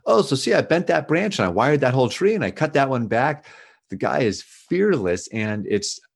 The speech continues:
I can't tell you how interesting it is to see tr-, like, a whole garden before and then a number of days later to see that garden after, and he's done the work. And so he's prolific enough, you could say, he's retired and he's just loving working on these trees, that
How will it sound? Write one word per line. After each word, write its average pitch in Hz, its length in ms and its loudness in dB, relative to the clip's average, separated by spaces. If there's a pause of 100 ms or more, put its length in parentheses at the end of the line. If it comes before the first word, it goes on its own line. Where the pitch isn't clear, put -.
I 107 80 -2
can't 135 420 -6
tell 139 160 -2
you 120 100 -2
how 107 140 -2
interesting 107 460 -6
it 95 100 -2
is 104 200 -2
to 87 120 -8
see 117 500 -4 (500)
tr-, - 120 -12 (100)
like, 110 300 0
a 101 100 0
whole 123 220 0
garden 101 720 0
before 107 580 0
and 104 220 -2
then 110 160 -2
a 92 60 -4
number 101 320 -2
of 73 160 -6
days 101 320 -2
later 90 360 -4
to - 60 -6
see 107 220 -4
that 90 200 -2
garden 92 460 -2
after, 95 520 -6
and 90 200 -6
he's 92 140 -4
done 95 240 -4
the 90 100 -4
work. 87 420 -4
And 80 140 -8
so 85 140 -6
he's 131 340 -4 (680)
prolific 123 500 0
enough, 90 320 -2
you 87 80 -6
could 95 160 -6
say, 85 280 -2
he's 165 200 -4
retired 85 520 -4
and 95 120 -6
he's 107 160 -6
just 95 300 -8
loving 87 480 -6
working 90 320 -2
on 82 140 -4
these 76 200 -8
trees, 127 480 -4
that 85 240 -4